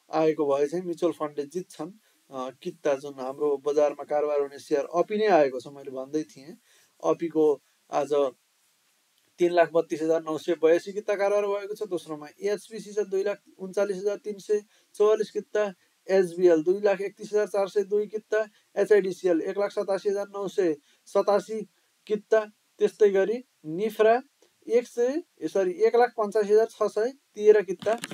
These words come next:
कारोबारमा आएको छन्। अनि ट्रान्ज्याक्सनमा हेरौँ, कुन कम्पनी छ शीर्ष स्थानमा?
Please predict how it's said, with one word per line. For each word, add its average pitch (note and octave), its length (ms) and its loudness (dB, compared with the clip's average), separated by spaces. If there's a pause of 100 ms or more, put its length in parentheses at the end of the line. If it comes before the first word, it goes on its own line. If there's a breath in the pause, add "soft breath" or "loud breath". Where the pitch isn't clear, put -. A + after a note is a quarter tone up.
(140)
कारोबारमा E3 520 2 (240)
आएको D#3 520 0 (220)
छन्। D3+ 340 -8 (580 soft breath)
अनि F#3 260 -2
ट्रान्ज्याक्सनमा A3+ 720 -2
हेरौँ, A3+ 320 2
कुन G#3+ 240 -6
कम्पनी G#3 380 -4
छ F#3 100 -4
शीर्ष G#3+ 300 -8
स्थानमा? A3 380 -12